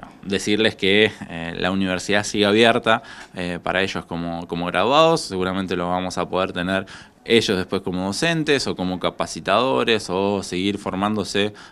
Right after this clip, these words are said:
los posgraduados que vamos a tener. Se formaron acá en nuestras casas, así que, bueno, contar con, con ellos para seguir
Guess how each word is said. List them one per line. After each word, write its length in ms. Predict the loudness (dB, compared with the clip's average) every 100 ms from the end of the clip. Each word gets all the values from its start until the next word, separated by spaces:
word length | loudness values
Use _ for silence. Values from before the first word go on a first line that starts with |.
| -8
los 140 | -6
posgraduados 600 | 2 2 4 4 6 4
que 100 | 2
vamos 260 | -4 -4 -6
a 60 | -4
tener. 300 | 2 2 2
Se 140 | -4
formaron 440 | -6 -6 -4 -4
acá 180 | -4 -4
en 60 | -6
nuestras 280 | -8 -14 -6
casas, 360 | -6 -2 -4 -6 -18 -18 -18 -18 -8
así 300 | -6 -6 -8
que, 340 | -2 0 0
bueno, 200 | -4 -8 -16 -10
contar 380 | -6 -2 -2 -2
con, 360 | -6 -6 -8 -6
con 200 | -2 -2
ellos 260 | 0 -2
para 240 | -4 -6 -4
seguir 480 | -4 0 0 0